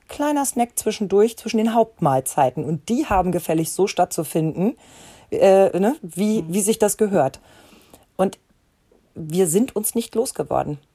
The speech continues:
Speaker 1: Ich war
Speaker 2: Mhm.
Speaker 1: irgendwann so verzweifelt, dass mich mein, du weißt es am besten, mein inneres Umfeld nicht mal mehr ansprechen durfte, ob ich noch stille.
Speaker 2: Ja.
Speaker 1: Weil mir das mittlerweile so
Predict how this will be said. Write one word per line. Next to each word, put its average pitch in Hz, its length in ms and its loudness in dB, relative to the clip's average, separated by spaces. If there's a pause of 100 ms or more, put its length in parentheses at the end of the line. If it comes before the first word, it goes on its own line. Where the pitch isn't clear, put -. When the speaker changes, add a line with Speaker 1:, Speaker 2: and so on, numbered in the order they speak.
(380)
Speaker 1:
Ich 185 140 -2
war - 80 8
Speaker 2:
Mhm. - 20 4
Speaker 1:
irgendwann 208 220 2
so 220 80 0
verzweifelt, 226 600 -2
dass 185 140 -6
mich 196 160 -6
mein, 170 500 -4
du 160 140 -4
weißt 170 220 4
es 156 100 -4
am 156 120 0
besten, 180 380 0
mein 160 160 -2
inneres 190 360 -2
Umfeld 196 320 -4
nicht 185 120 -6
mal 175 120 0
mehr 180 180 -2
ansprechen 165 460 -6
durfte, 147 320 -2
ob - 100 -4
ich 147 100 -6
noch 139 140 -4
stille. 151 280 0
Speaker 2:
Ja. 202 80 2 (1000)
Speaker 1:
Weil 160 140 4
mir 185 120 2
das 185 160 0
mittlerweile 175 540 0
so 160 360 -4